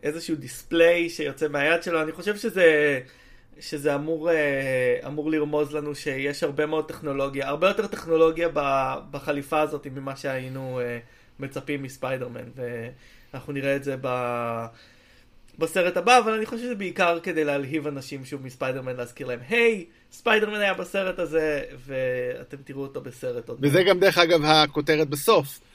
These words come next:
Speaker 2: בדרך כלל כתוב תמיד, "X will return at", שזה הסרט שהיה שלו, ופה הפעם כתוב, "Spider-Man will,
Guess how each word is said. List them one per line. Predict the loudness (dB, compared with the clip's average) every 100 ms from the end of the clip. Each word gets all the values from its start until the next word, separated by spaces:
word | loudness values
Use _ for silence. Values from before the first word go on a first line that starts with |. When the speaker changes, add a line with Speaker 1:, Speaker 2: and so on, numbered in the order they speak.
| -20 -8
Speaker 2:
בדרך | 0 2
כלל | 2
כתוב | 0 -2 0
תמיד, | 0 0 -2
"X | -2 -2 -2 -2
will | 0 0
return | 0 -2 2
at", | 0 0
שזה | -2 0
הסרט | 0 0 -2 2
שהיה | 2 2
שלו, | 4 4 4
ופה | 4 2
הפעם | 4 0
כתוב, | 0 -4 0 0 0 -10 _ _ _ -4
"Spider-Man | 6 6 8 4 4
will, | 2 0 -6 -10